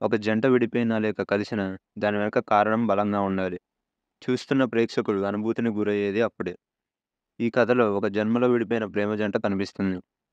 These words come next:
మరో జన్మలో ప్రేమ జంట కలుస్తుంది.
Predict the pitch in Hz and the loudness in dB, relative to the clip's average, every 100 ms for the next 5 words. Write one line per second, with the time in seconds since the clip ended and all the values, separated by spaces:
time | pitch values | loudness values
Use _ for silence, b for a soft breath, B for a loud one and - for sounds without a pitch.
0 | _ _ _ _ _ _ _ - 110 110 | _ _ _ _ _ _ _ -2 2 2
1 | 104 101 _ _ _ - 104 113 113 120 | 2 -2 _ _ _ -10 -4 0 0 2
2 | 107 90 104 110 113 110 127 104 101 - | 0 0 -2 0 -2 -2 0 -2 -2 -6
3 | 95 92 | -6 -6